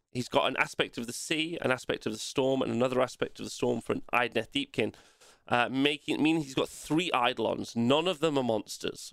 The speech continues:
which is wild. Um, <laughs> it's just wild. One of them does have the Arcane Tome and Flaming Weapons. And then he's got the Soul Scryer and another Soul Scryer.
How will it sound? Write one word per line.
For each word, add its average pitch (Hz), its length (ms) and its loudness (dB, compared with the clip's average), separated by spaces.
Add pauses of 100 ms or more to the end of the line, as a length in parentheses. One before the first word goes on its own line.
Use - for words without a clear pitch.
(120)
which - 220 -6
is 110 120 -8
wild. 80 420 -2 (560)
Um, 104 420 0 (320)
<laughs> - 400 -6
it's 156 360 0 (160)
just - 300 -2 (180)
wild. - 420 -2 (220)
One 190 180 6
of 156 120 -2
them 156 120 2
does 151 220 2
have 143 180 0
the 127 340 2 (320)
Arcane 131 380 2
Tome 147 380 2
and 120 160 2
Flaming 117 320 2
Weapons. 156 500 -2 (580)
And 151 140 4
then 165 120 4
he's 147 180 -2
got 131 80 2
the - 80 -2
Soul 180 180 0
Scryer 170 480 2
and 120 100 2
another 139 300 2
Soul 131 240 0
Scryer. 113 460 2